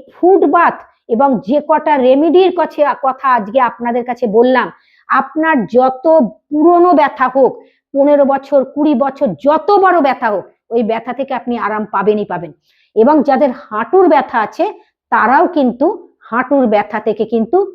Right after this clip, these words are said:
উপকার পাবেন। আজকের ভিডিওটা কেমন লাগলো আপনাদের কমেন্টে লিখে জানাবেন, ভিডিওকে শেয়ার করবেন। সবাই খুব খুব খুব ভালো থাকবেন, সুস্থ থাকবেন।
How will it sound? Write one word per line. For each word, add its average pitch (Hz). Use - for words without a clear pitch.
উপকার 190
পাবেন। 170
আজকের 262
ভিডিওটা 285
কেমন 285
লাগলো 240
আপনাদের 285
কমেন্টে 269
লিখে 247
জানাবেন, 240
ভিডিওকে 240
শেয়ার 285
করবেন। 311
সবাই 320
খুব 349
খুব 359
খুব 403
ভালো 320
থাকবেন, 311
সুস্থ 269
থাকবেন। 247